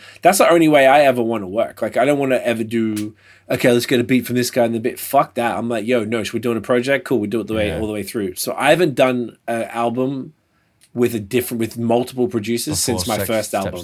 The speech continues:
Speaker 2: to the
Speaker 1: That's
Speaker 2: Peak.
Speaker 1: it.
Speaker 2: Yeah, Steps to the Peak
Speaker 1: No,
Speaker 2: was the
Speaker 1: bef-
Speaker 2: first one.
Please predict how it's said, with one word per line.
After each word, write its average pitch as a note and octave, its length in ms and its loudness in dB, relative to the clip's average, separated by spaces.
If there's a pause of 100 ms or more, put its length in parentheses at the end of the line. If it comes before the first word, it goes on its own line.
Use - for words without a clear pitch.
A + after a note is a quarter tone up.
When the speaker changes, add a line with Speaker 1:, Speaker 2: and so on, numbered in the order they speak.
Speaker 2:
to - 60 -20
the A#2+ 60 -12
Speaker 1:
That's A2+ 220 0
Speaker 2:
Peak. - 80 -10
Speaker 1:
it. A2 260 -6
Speaker 2:
Yeah, F#2+ 320 -6
Steps A2 280 -8
to A2+ 60 -10
the F#2+ 40 -16
Peak A2+ 120 -2
Speaker 1:
No, C3 180 6
Speaker 2:
was A2 160 -4
the G2+ 40 -8
Speaker 1:
bef- F2+ 40 -10
Speaker 2:
first - 280 -12
one. F2 140 -12